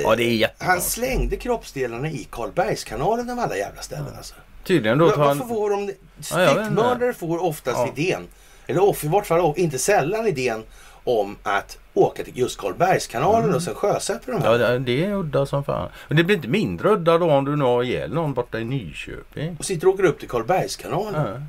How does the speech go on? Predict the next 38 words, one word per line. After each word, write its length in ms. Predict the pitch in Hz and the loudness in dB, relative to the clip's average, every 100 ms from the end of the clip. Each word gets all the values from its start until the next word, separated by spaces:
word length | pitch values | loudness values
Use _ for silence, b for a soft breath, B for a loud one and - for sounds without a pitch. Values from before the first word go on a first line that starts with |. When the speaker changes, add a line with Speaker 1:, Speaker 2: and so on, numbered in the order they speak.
| - - - - - | -16 -20 -20 -20 -8
Speaker 1:
Men 200 | 131 135 | 0 2
det 60 | 139 | 2
måste 200 | 156 147 | 2 2
Speaker 2:
Anna 120 | 165 | 4
Speaker 1:
finnas 220 | 180 151 | 4 4
Speaker 2:
Lindh 140 | 147 170 | 6 6
bodde 120 | 123 98 | 4 2
i 40 | |
Speaker 1:
närmare 140 | 92 | 0
Speaker 2:
Nyköping. 160 | 87 101 143 160 | 0 -2 0 0
Speaker 1:
kanalen. 400 | 135 101 95 92 _ _ _ _ _ _ _ - | 0 -2 -6 -12 _ _ _ _ _ _ _ -18
Okej. 260 | - 101 147 - | -10 -8 -8 -10
Speaker 2:
I 140 | 131 113 | -10 -10
och 40 | |
för 60 | - | -10
sig. 220 | 95 92 - | -14 -16 -16
Speaker 1:
Se 160 | 104 | -12
det. 280 | 87 78 80 - - | -10 -10 -12 -14 -14
Speaker 2:
Mm. 200 | 107 104 | -14 -14
Speaker 1:
Ja, 60 | - 143 | -14 -12
visst 280 | 160 - | -14 -14
inte. 180 | 127 123 - | -16 -18 -12
Speaker 2:
Och 120 | 131 | -4
hon, 200 | 143 135 | -2 -2
han, 260 | 120 131 123 | -2 -4 -4
hennes 400 | 127 127 123 110 | -8 -8 -8 -8
den 80 | 120 | -6
där 80 | 101 | -2
Holmberg. 520 | 123 - 123 131 - - - - - | -2 -2 -4 -4 -6 -6 -6 -6 -4
Speaker 1:
Ja, 240 | 104 127 - B B - | -2 -2 -4 B B -6
Speaker 2:
Bodde 160 | 90 107 | -2 0
Speaker 1:
just 100 | - | 0
Speaker 2:
också 100 | 90 | 0
Speaker 1:
det, 60 | 90 | 0
Speaker 2:
där. 40 | 104 | 0
Speaker 1:
Holmberg, 300 | 92 76 - 80 - | -2 -6 -10 -8 -6
ja. 60 | - | -6
Speaker 2:
Mm. 160 | - | -6